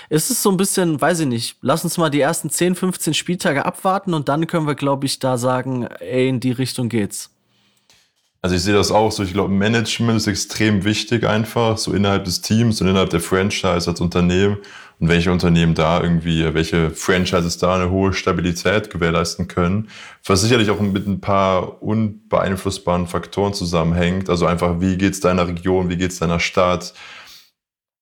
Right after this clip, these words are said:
Speaker 2: Ähm, die Teams, die das am besten hinbekommen, die werden da am weitesten kommen. Und es gibt eben wieder ein paar neue spannende Teams, aber ich stimme dir zu, die Lakers werden ganz schwer zu besiegen.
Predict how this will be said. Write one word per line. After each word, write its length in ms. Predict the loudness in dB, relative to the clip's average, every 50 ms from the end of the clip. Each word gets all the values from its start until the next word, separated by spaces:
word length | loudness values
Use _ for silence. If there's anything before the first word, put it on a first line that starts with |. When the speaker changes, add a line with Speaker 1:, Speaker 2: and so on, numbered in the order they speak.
| _ -20 -16 _ -2
Speaker 2:
Ähm, 320 | 0 2 2 2 2 2
die 160 | 2 0 0 0
Teams, 400 | 0 0 2 2 2 2 0 -2
die 100 | -2 0
das 240 | 2 2 2 2
am 140 | 2 2 2
besten 240 | 2 0 0 0 0
hinbekommen, 420 | 0 0 0 0 0 0 2 2
die 120 | 2 2 2
werden 200 | 2 2 2 2
da 80 | 2
am 160 | 2 2 2 2
weitesten 420 | 2 0 0 -2 -4 -6 -8 -6
kommen. 440 | -2 0 0 2 2 0 -2 -4 -6 -10 -18 -20 -20 -20 _ 0
Und 120 | 2 2
es 100 | 2 2
gibt 180 | 2 0 2 4
eben 140 | 2 2 4
wieder 140 | 4 2 2
ein 60 | 2
paar 120 | 2 2
neue 240 | 2 2 2 2 2
spannende 400 | 0 -2 -2 -2 0 0 0 -2
Teams, 400 | -2 -4 -4 -2 -2 -2 -2 0
aber 120 | 0 0
ich 120 | 0 0 -2
stimme 200 | -4 -4 -2 -2
dir 100 | -2 -2
zu, 240 | -4 -4 -4 -2 -2
die 100 | 0 2
Lakers 420 | 2 2 2 2 2 0 0 0
werden 200 | 0 0 0 0
ganz 180 | 0 0 0 0
schwer 220 | 0 0 -2 0
zu 160 | 0 -2 -2
besiegen. 640 | 0 -2 -2 -2 0 0 2 2 2 2 2 0 -2